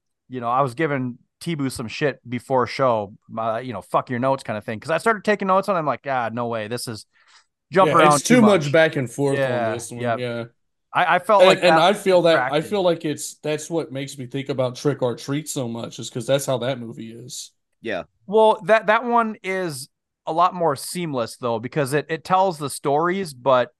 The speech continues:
Speaker 1: it's, it tells them more.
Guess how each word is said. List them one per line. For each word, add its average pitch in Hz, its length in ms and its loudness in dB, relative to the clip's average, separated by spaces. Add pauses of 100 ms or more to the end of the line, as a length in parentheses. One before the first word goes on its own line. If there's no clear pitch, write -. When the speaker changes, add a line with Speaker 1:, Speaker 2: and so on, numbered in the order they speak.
Speaker 1:
it's, - 480 -10 (580)
it 143 140 -4
tells 196 300 4
them 180 100 4
more. 156 520 4